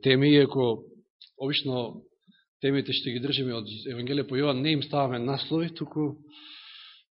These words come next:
едноставно запишуваме Јован шеста глава од тој до тој стих, ако сте забележале, ако сте ги гледале видеата. Но се сеќавате дека неодамна имавме една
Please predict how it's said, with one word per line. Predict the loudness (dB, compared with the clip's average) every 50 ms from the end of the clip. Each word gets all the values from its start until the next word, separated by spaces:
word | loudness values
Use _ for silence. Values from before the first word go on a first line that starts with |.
| -10 -6
едноставно | -4 -2 0 2 2 2 4 4 4 4 2
запишуваме | 0 -2 -4 -4 0 2 2 4 4 2 2
Јован | 4 4 6 6 6 4
шеста | 4 2 2 0 0 -2 -2 0
глава | 4 6 6 6 6 6 4
од | 4 2 2 4
тој | 4 4 6 4
до | 2
тој | 2 4 2 4 4 2 4
стих, | 4 2 2 2 0 -10 -12 -14 -16 -16 -12 -10
ако | -10 -8 -8
сте | -8 -8
забележале, | -6 -4 -2 2 2 2 2 2 0 -2 -2 -4
ако | -4 -6 -6
сте | -6 -4
ги | -2 2 4
гледале | 4 6 6 4 4 2
видеата. | -2 0 4 6 6 6 8 6 4 4 2 -2 -16 -20 -20 -20 -20 -20 _ _ -20 -20 -20 _ _ _ _ _ _ _ _ _ -2
Но | 0 4 8 10 10 12 12 12 12 10 10 8 2 -6 -16 -18 -20 -18 -10 -4
се | 0 2 2 4 10
сеќавате | 12 12 12 12 12 12 12 10
дека | 12 12 12
неодамна | 12 12 12 12 12 12 12 12 12
имавме | 12 12 12 12 10 12 12 12 12 12 10 6 2 -10 -14 -16 -20 -20 -20 _ _ _ _ _ 2 6
една | 10 10 10